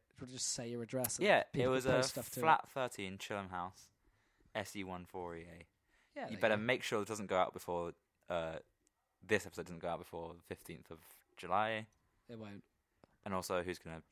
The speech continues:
Speaker 2: care anyway, are they?
Speaker 1: Yeah, exactly.
Speaker 2: Um, actually, I can bring Greggs 'cause I'm going through, I have to go through London Bridge to get to you.
Speaker 1: Yeah, exactly. So that'd
Speaker 2: So,
Speaker 1: be fun.
Speaker 2: I, yeah, I can bring a lukewarm steak, bacon, apple turnover.
Speaker 1: And then we could
Speaker 2: Do you want one? Do you want to try one as well?
Speaker 1: Yeah,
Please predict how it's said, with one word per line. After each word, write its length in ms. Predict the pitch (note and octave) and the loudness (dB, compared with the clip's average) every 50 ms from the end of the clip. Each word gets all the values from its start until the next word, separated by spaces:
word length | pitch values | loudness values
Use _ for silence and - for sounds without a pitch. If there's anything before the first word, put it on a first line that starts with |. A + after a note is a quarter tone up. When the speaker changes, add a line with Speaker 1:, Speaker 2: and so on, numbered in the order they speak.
| - | -20
Speaker 2:
care 200 | - - F#2 E2+ E2+ E2 E2 | -16 -14 -14 -14 -14 -16 -16
anyway, 160 | E2 E2 D#2+ E2 | -16 -16 -14 -14
are 80 | E2 D#2+ D#2+ E2 | -16 -16 -16 -16
they? 60 | E2 G#2+ | -16 -18
Speaker 1:
Yeah, 60 | F#2 F2 | -18 -18
exactly. 320 | G2 A2+ G#2 F#2+ - - F#2+ F#2+ - - - | -20 -20 -20 -20 -20 -20 -20 -20 -12 -4 2
Speaker 2:
Um, 420 | G#2 G2 F#2+ F#2+ F#2+ F#2 F#2 F#2 F2+ _ _ _ _ _ _ _ _ _ _ _ - - | 6 6 6 6 4 2 -4 -8 -12 _ _ _ _ _ _ _ _ _ _ _ 2 2
actually, 280 | F3+ F#3+ - - A2+ | 4 4 4 2 0
I 40 | B2+ | 0
can 100 | C3 C3 | 0 0
bring 200 | A#2+ A#2+ G2 F#2 | -4 -4 -4 -4
Greggs 260 | E2 F2+ E2+ E2 - - | -2 -2 -2 -2 -4 -6
'cause 120 | - F#2+ | -6 -6
I'm 100 | F#2 F#2 | -6 -4
going 160 | F#2+ F#2+ F#2 | -4 -4 -6
through, 140 | F2 - - | -6 -6 -2
I 60 | - F#2+ | -2 -2
have 100 | F#2 - | -2 -2
to 60 | - | -4
go 80 | F#2+ | -6
through 160 | F2 - F#2 F2 | -6 -6 -6 -8
London 200 | F2 E2+ F2 F2 | -6 -8 -8 -6
Bridge 220 | F2+ F#2 E2+ - - | -8 -8 -8 -8 -14
to 60 | - | -12
get 140 | - - - | -12 -12 -12
to 100 | - F2 | -12 -14
you. 180 | E2+ E2 E2 D#2+ F2+ _ - | -14 -14 -14 -16 -16 _ -10
Speaker 1:
Yeah, 100 | G#3+ B2 | -10 -8
exactly. 400 | G2 - - - - - - C#3+ _ _ _ _ _ _ _ _ _ _ - | -10 -12 -16 -18 -20 -20 -20 -20 _ _ _ _ _ _ _ _ _ _ -20
So 140 | - - C3+ | -16 -14 -10
that'd 160 | B2 A#2+ F2+ | -6 -4 -4
Speaker 2:
So, 60 | F2 | -4
Speaker 1:
be 60 | - - | -6 -8
fun. 280 | - - D#2 - A#1 - _ - | -16 -18 -20 -20 -20 -16 _ -6
Speaker 2:
I, 80 | - F#2 - | -6 -6 -4
yeah, 200 | D2+ F#2 E2+ D#2 D2+ _ - | -4 -4 -4 -4 -6 _ -12
I 40 | G2 | -8
can 140 | - G2 F#2 | -6 -4 -2
bring 200 | - F#2+ F#2 G#2+ | 0 0 0 0
a 60 | G2+ | -2
lukewarm 680 | F2+ F2 F#2 G#2 G#2+ G#2 - - - G2 G2 F#2+ F2+ F2 | -2 0 0 -2 -2 -2 -6 -4 0 0 0 0 0 -2
steak, 380 | - - - F#2 F2 F2 F2+ | -6 -2 0 0 0 0 0
bacon, 300 | - F2+ F2 F2 - F2+ | 0 0 0 0 -2 -4
apple 160 | E2+ E2 - F2 | -6 -6 -6 -8
turnover. 480 | - - E2+ E2 D#2+ D#2+ D#2+ E2 D#2+ D#2 | -6 -4 -4 -4 -4 -6 -8 -8 -8 -8
Speaker 1:
And 140 | D#2 C3 | -6 -6
then 80 | C#3 C3+ | -4 -4
we 80 | C#3 B2+ | -4 -4
could 140 | - C#3+ - - - - | -4 -6 -10 -10 -8 -2
Speaker 2:
Do 80 | - E3+ | 2 2
you 40 | |
want 100 | F#3 F3 | 2 4
one? 80 | F3+ F#3 | 2 2
Do 60 | E3+ F#3+ | 4 2
you 20 | |
want 80 | F#3 F3 | 2 4
to 40 | |
try 80 | - F#3+ | 4 2
one 60 | F3+ F3+ | 2 2
as 40 | |
well? 180 | F#3 G#3 A3 G#3+ - - - _ _ _ _ _ _ _ _ _ - - | 2 0 0 -2 -4 -12 -20 _ _ _ _ _ _ _ _ _ 0 6
Speaker 1:
Yeah, 340 | D#4 F#4 F4+ F4 F4 E4 | 10 10 12 12 12 10